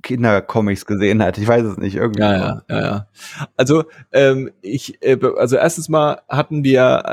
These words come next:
Speaker 2: äh, bin ich z-, eine Zeit lang aufgewachsen, da hatte ich ja zwei Wohnorte.
Speaker 1: Hm.
Speaker 2: Ähm, einen, wo wir Wochenends waren, einen, wo wir unter der Woche waren. Und, ähm,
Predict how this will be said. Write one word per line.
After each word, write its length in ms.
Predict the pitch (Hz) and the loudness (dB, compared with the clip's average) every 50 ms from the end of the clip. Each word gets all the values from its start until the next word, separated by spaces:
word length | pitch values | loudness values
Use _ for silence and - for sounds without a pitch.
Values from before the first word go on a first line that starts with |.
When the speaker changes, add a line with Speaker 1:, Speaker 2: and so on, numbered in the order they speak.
| 92 113 113 110 110 110 - | 2 2 4 4 2 2 2
Speaker 2:
äh, 60 | 76 107 | 0 -2
bin 140 | 117 120 | -2 -2
ich 120 | 123 117 - | -4 -4 -2
z-, 120 | - - - | -4 -2 -2
eine 100 | 123 - | -2 0
Zeit 180 | - 147 139 | 0 -2 0
lang 140 | 139 135 120 | 0 -2 0
aufgewachsen, 500 | - - 131 - 139 139 131 - - 131 | -2 -4 -4 0 -2 -2 -2 -2 -4 0
da 100 | 123 113 | 0 0
hatte 120 | 117 113 | 2 0
ich 60 | 117 117 | 0 -2
ja 120 | 113 101 | -2 -2
zwei 540 | - - - 120 120 110 120 143 151 143 123 | -4 -8 -2 0 2 2 4 2 2 2 2
Wohnorte. 680 | 120 135 151 143 - 98 98 98 - 143 160 214 247 _ _ _ _ _ _ _ _ _ _ - | 2 2 2 2 0 0 -2 -2 -2 -2 -2 -4 -4 _ _ _ _ _ _ _ _ _ _ -6
Speaker 1:
Hm. 240 | 104 104 107 110 120 - | -4 -2 -2 -2 0 2
Speaker 2:
Ähm, 580 | 117 120 120 117 117 117 117 120 120 120 143 - - | 2 4 4 2 0 -4 -6 -6 -6 -6 -8 -6 -4
einen, 360 | - 117 127 139 143 135 131 | -2 0 0 0 -2 0 0
wo 120 | 127 123 | 2 2
wir 120 | 131 123 117 | 2 2 2
Wochenends 440 | 127 127 165 156 98 123 - - | 0 -2 -2 -4 -4 -4 -4 -2
waren, 280 | 123 120 120 120 120 120 | 0 0 0 0 0 -2
einen, 240 | - - 113 123 123 | -2 -2 -2 -2 -2
wo 80 | 120 | -2
wir 100 | 113 113 | -2 -2
unter 160 | 110 120 110 107 | -2 -2 -2 -2
der 100 | 110 110 | -2 -2
Woche 220 | 123 131 135 107 | 0 -2 -2 -2
waren. 440 | 104 101 104 113 143 180 190 185 _ _ - - _ _ - _ _ | -2 -2 -2 -2 -4 -4 -6 -8 _ _ -20 -20 _ _ -20 _ _
Und, 400 | - 127 123 123 120 120 - - - | -2 0 0 0 -2 -6 -8 -4 0
ähm, 440 | 110 123 123 120 123 123 120 120 | 2 2 2 2 0 -2 -8 -10